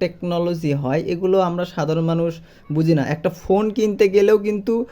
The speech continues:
কত র্যাম, কত রোম, ক্যামেরা কি, ডিসপ্লে,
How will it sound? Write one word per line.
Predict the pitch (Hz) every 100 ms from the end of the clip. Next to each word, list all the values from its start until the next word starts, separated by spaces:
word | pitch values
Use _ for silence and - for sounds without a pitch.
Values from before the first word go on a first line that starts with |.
| - - - _
কত | 180 185 196
র্যাম, | 202 202 185 180 180 180
কত | 170 170
রোম, | 185 180 170 170 175 175 - -
ক্যামেরা | 175 175 170 160
কি, | 165 170 165
ডিসপ্লে, | 160 160 170 170